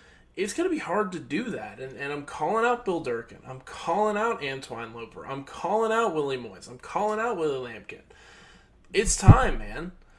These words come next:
Will McDonald, like, get it together, right? Like, this is, this is a unit that we know can be good, that we know has the talent, has the size, has the ability, and they just don't show it. Moving into the Sun Belt, we need it.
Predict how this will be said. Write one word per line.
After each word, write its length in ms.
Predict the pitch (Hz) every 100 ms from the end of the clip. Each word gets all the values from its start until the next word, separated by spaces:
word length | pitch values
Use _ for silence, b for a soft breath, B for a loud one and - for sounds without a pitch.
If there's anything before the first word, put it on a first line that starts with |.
| b b -
Will 160 | 170
McDonald, 720 | 208 202 214 233 175 - - - - -
like, 300 | 151 160 156 - b b - - - -
get 140 | 160 202
it 100 | 214
together, 480 | 220 214 - - - - - - -
right? 420 | 123 143 175 -
Like, 240 | 139 139
this 240 | 151 175 196
is, 120 | 185
this 300 | 160 190 196
is 100 | 220
a 80 | 233
unit 420 | 202 202 190 165
that 120 | 147
we 120 | 151
know 400 | 156 147 147 185
can 200 | 190 190
be 100 | 147
good, 400 | 107 98 71 - - _ -
that 120 | 147
we 140 | 165
know 320 | 160 156 180 190
has 300 | 180 156 -
the 100 | 127
talent, 480 | - 120 113 -
has 320 | - 147 156 147
the 100 | 135
size, 440 | - 123 110 101
has 220 | 131 131
the 100 | 127
ability, 420 | 120 131 185 147
and 120 | 123 120
they 80 |
just 360 | 127 123 127 -
don't 280 | 117 123 -
show 340 | - 156 165
it. 120 | - - - b b b b b b b b _ _ _ _ -
Moving 460 | 135 165 170 180
into 160 | 170 151
the 140 | 135
Sun 300 | 127 180 226
Belt, 400 | 180 123 139 -
we 240 | 135 139 165
need 260 | 156 190
it. 180 | - -